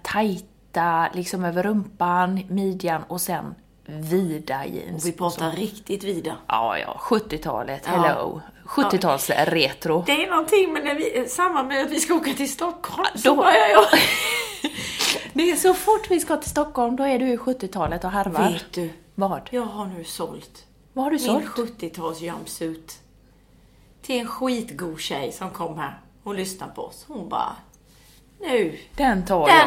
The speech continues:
Speaker 1: jag.
Speaker 2: har fått li-, och hon kommer vara så snygg. Jag blev så glad att hon köpte den.
Speaker 1: Nej, vad
Speaker 2: Så
Speaker 1: roligt.
Speaker 2: den går vidare nu.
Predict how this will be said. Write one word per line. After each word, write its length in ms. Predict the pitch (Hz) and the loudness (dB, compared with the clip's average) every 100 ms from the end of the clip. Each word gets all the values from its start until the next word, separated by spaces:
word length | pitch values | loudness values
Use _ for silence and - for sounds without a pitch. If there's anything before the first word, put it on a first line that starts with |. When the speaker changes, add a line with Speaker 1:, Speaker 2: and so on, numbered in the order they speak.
| 262 | 8
Speaker 1:
jag. 60 | |
Speaker 2:
har 220 | 240 208 | 8 8
fått 480 | 196 - 175 156 - | 6 0 -2 -2 -10
li-, 300 | 180 185 170 | -4 -2 -2
och 120 | - 254 | 0 0
hon 180 | 269 | 0
kommer 260 | 226 240 302 | -2 -2 0
vara 160 | 285 247 | 0 0
så 200 | 233 190 | -2 -6
snygg. 300 | - 185 233 | -6 -8 -4
Jag 160 | 262 196 | -4 -2
blev 140 | 208 | -4
så 160 | 208 190 | -4 -4
glad 300 | 190 - - | -4 -4 -8
att 100 | 190 | -12
hon 180 | 165 | -12
köpte 340 | 156 180 - - | -10 -12 -12 -10
den. 120 | - - - - - | -10 -12 -14 -14 -4
Speaker 1:
Nej, 360 | 190 208 233 233 | 0 2 2 0
vad 160 | 208 | 0
Speaker 2:
Så 40 | 240 | 0
Speaker 1:
roligt. 100 | 240 | 8
Speaker 2:
den 200 | 254 240 | 8 8
går 160 | 233 220 | 4 2
vidare 480 | 220 202 180 185 | 0 0 -2 -2
nu. 260 | 180 165 175 | -2 -4 -8